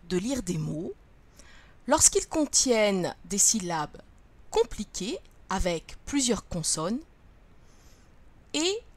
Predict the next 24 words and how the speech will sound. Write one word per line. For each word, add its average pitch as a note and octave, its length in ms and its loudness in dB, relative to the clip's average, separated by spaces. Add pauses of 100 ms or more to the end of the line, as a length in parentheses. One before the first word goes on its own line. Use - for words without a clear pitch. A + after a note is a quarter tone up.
(100)
des G3 200 0
mariages. - 840 -4 (840)
Voici E4 280 6 (100)
un D#4+ 60 6
mot. A3 220 4 (960)
Je - 160 0
le A#3+ 160 2
découvre. - 640 -8 (1080)
Je B3 140 4
peux B3 180 4
décider A#3 600 6 (400)
de A#3 160 2
le A#3 160 6
lire F#3+ 500 -4 (680)
comme A#3+ 340 8
nous A3+ 180 6
avons G3+ 240 4
appris A3+ 400 0
depuis G3+ 300 -4
le F3 100 -2
début F3 380 -6
du F#3+ 100 -4
C - 280 4
P F#3+ 280 -6